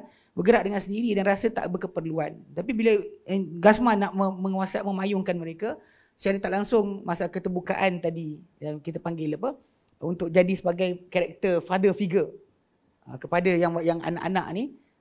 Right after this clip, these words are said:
ha, patut kita kata berbesar hatilah. Memang anak-anak ni akan cakap benda yang menyakitkan hati, tapi harap ayahanda semua tak jadikan benda tu dalam hati ayahanda lah.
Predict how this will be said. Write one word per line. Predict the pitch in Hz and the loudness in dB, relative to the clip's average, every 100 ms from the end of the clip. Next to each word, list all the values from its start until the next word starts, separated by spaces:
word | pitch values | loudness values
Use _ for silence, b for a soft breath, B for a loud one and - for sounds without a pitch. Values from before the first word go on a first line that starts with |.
| - | -10
ha, | 135 | -2
patut | 170 170 180 - | 0 2 0 0
kita | 175 | -2
kata | 170 170 202 180 147 | 0 0 0 2 2
berbesar | 151 160 170 165 | 0 0 2 0
hatilah. | 170 170 160 139 - _ 143 | 0 0 2 0 -6 _ -6
Memang | 180 175 | 0 2
anak-anak | 170 151 190 165 | 2 2 0 -2
ni | 180 | -2
akan | 175 | -2
cakap | 175 - 151 | -4 -4 -4
benda | 165 170 | -2 -2
yang | 160 165 | -2 -4
menyakitkan | 165 - 160 160 | -8 -6 -4 -4
hati, | 160 190 | -2 -4
tapi | 160 196 208 b b b b | -2 -4 -6 b b b b
harap | 160 165 160 | 0 0 2
ayahanda | 175 175 170 160 | 2 2 0 0
semua | 175 160 | -2 -2
tak | 160 - _ - | -4 -8 _ -4
jadikan | 160 160 160 165 | 0 0 0 -2
benda | 160 160 | -2 -2
tu | 160 156 147 | 0 0 2
dalam | 156 151 | 2 2
hati | 156 165 156 | 0 2 4
ayahanda | 156 160 156 | 4 2 0
lah. | 147 | -2